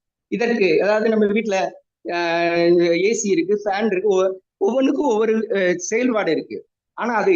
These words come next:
அனைத்திற்கும் தேவையான மின்சாரம், அது போல நம்ம உடம்புல ஓடக்கூடிய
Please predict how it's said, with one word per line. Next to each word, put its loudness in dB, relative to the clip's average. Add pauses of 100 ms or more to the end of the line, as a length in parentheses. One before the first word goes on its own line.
அனைத்திற்கும் 0
தேவையான -2
மின்சாரம், -2 (640)
அது -4
போல 0 (500)
நம்ம 0
உடம்புல 4 (600)
ஓடக்கூடிய 0